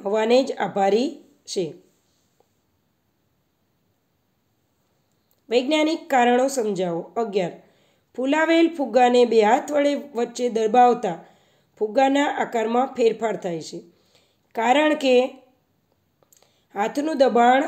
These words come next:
હવાના દબાણ કરતાં વધારે છે, તેથી આકાર બદલાય છે. બાર નંબર, પ્રાંશુ અને પ્રિયાંશી એકબીજાની સામસામે ધક્કો લગાવે છે.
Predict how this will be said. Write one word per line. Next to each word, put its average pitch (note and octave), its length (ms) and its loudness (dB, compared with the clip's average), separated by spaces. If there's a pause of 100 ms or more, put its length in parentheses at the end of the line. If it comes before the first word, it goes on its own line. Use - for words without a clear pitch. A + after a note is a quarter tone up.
(140)
હવાના B3+ 480 2
દબાણ A#3+ 400 2
કરતાં C4 380 -2
વધારે A#3+ 440 4
છે, F3 220 -8 (480)
તેથી A3+ 300 -2
આકાર A#3+ 480 2 (200)
બદલાય G#3+ 420 0
છે. E3 240 -12 (2000)
બાર B3 220 4
નંબર, G3 360 -2 (480)
પ્રાંશુ C4 500 2
અને D#4 240 2
પ્રિયાંશી C4+ 720 0
એકબીજાની C4+ 840 -2
સામસામે B3+ 680 -2
ધક્કો F#3 420 0
લગાવે F3+ 420 -4
છે. E3 220 -14